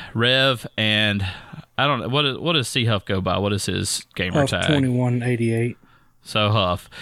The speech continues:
Speaker 1: So I was on with, I was on, I was on with, with them, and they, they decided, "Hey, you know, we'll jump in, we'll do a quads with you." They're like, "We, we don't, we don't really wanna do a quad, but they'll, we'll do a quad with you." So jumped on and started playing it,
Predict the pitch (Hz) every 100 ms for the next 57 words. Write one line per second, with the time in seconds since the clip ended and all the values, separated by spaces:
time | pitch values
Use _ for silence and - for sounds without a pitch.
0 | - - - 123 117 120 147 139 156 156
1 | 147 107 127 143 127 123 131 139 131 127
2 | 120 107 123 - 104 101 101 98 98 98
3 | 101 85 104 104 - 104 104 101 123 123
4 | 117 113 110 117 113 117 113 113 113 117
5 | 117 - 104 101 107 98 - 101 104 101
6 | 98 101 107 104 107 113 - 104 101 98
7 | 104 101 101 98 131 156 - 107 113 143
8 | 156 120 175 165 104 90 - - 92 -
9 | 113 113 156 143 131 127 - 113 - 110
10 | 117 131 185